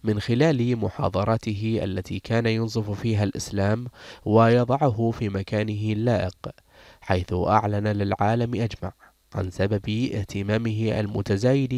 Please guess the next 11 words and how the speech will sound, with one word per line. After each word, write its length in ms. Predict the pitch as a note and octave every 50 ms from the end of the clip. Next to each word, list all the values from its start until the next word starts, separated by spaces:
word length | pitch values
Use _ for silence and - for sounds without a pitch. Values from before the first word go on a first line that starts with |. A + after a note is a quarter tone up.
| B2 A#2
بالإسلام 720 | - A#2+ - - A2 - - - G#2+ G2+ G#2+ A2+ A#2+ B2 A#2+
دينًا 520 | A2 G#2+ A#2+ B2 C3+ A#2+ A#2+ A#2+ C3 C3+ C3+
وثقافة، 720 | C3 C3+ C3 - C#3+ C3+ - C3+ A2 F#2+ - - - - _ - - - -
فقال 580 | - - G#2 F#2+ - G2+ G2 G#2 A2+ B2+ C#3 C#3 - _ _ _ _ -
إن 180 | E3 F#3 F#3 E3+
الأمر 720 | E3 E3 E3 D#3+ - - D3+ D#3+ D#3+ D3+ C#3 C3+ C3+ C3+
بدأ 440 | C3 B2 A#2+ A#2 B2+ A2+ G2 A#2+ B2
من 200 | B2 B2 A2+ G#2
خلال 600 | - G2 F#2+ G2+ G2+ A2 A2 A2+ A2 A#2 B2+ -
اهتمامه 800 | G2+ F#2 - - G#2+ G2+ G2+ G#2+ A2+ A#2 A#2 G#2+ G#2+ A2+ A#2 A2+
بالعمارة 600 | - G#2 G2+ G2 G2 G2 G2 G#2 A2+ A#2+ A#2 A2